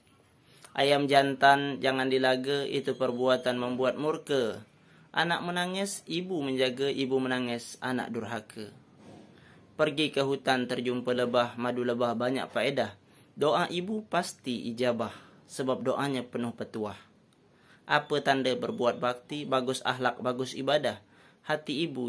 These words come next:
jangan sakiti, nanti anak dapat musibah.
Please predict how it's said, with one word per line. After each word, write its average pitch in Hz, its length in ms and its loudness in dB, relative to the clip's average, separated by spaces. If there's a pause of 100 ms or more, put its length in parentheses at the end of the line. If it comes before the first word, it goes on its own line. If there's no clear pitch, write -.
jangan 135 400 0
sakiti, 117 720 -6
nanti 120 320 -4
anak 123 320 0
dapat 113 320 -4
musibah. 104 560 -8